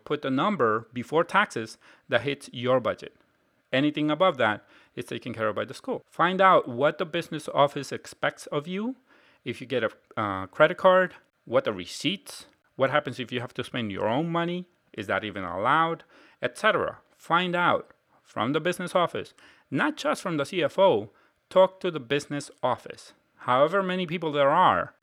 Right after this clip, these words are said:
talk to them. If they're a massive business office, talk to the leader of each group,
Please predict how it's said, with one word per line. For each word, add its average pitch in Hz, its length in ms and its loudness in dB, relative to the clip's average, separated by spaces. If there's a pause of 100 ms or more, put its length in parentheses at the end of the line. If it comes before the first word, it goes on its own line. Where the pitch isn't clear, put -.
(100)
talk 131 280 4
to 110 80 -6
them. 92 220 -10 (300)
If 113 180 -6
they're 151 280 4
a 135 60 2
massive 139 640 0
business 165 380 -4
office, 185 280 -2
talk - 280 0
to 160 100 -2
the 156 100 -2
leader 127 440 0
of 113 100 -6
each 131 460 -10
group, 185 400 -6